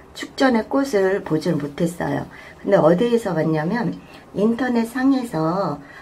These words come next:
"아, 축전의 꽃이 이렇게 생겼구나." 하는 것을 봤습니다. 제 다육이에서는 축전 꽃을 보지를 못했어요.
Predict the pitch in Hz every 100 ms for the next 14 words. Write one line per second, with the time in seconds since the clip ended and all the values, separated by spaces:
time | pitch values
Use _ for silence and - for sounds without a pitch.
0 | - - 175 175 - 302 302 285 302 294
1 | - 175 165 175 240 254 233 208 - 170
2 | 156 165 180 170 - - - - 285 285
3 | 269 175 208 190 143 - 160 165 143 139
4 | 139 - - - - - 202 214 208 160
5 | 160 180 175 165 151 170 165 247 - -
6 | - - - - - 262 233 277 277 196
7 | 180 190 180 156 147 139 147 - 170 160
8 | - -